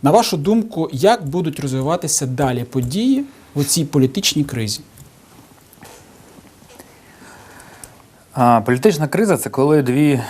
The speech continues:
Speaker 2: паритетні сили, рівнозначні, борються один з одним. Коли у них немає нічого спільного. Коли вони мають різні ідеології, різні бачення, і кожен знає точно, що буде робити в разі перемоги на виборах. Це інша ситуація.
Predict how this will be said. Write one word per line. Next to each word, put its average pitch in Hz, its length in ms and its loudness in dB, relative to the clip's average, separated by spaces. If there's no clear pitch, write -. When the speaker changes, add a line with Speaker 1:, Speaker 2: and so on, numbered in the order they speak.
Speaker 2:
паритетні 127 540 2
сили, 185 320 -4
рівнозначні, 110 760 -2
борються 131 380 2
один 120 220 0
з 107 40 -2
одним. 92 320 -6
Коли 139 200 0
у 160 60 2
них 131 180 -2
немає 123 340 2
нічого 117 260 -6
спільного. 101 420 -10
Коли 139 220 4
вони 147 260 2
мають 131 380 0
різні 127 300 -2
ідеології, 113 520 0
різні 113 260 -2
бачення, 117 520 -2
і - 60 -14
кожен 139 320 -2
знає 120 280 0
точно, 156 320 -2
що - 140 -6
буде 117 220 0
робити 117 360 -2
в 104 60 -2
разі 113 260 0
перемоги 107 500 -2
на 104 120 0
виборах. 85 380 -6
Це 156 160 4
інша 135 220 2
ситуація. 104 600 -8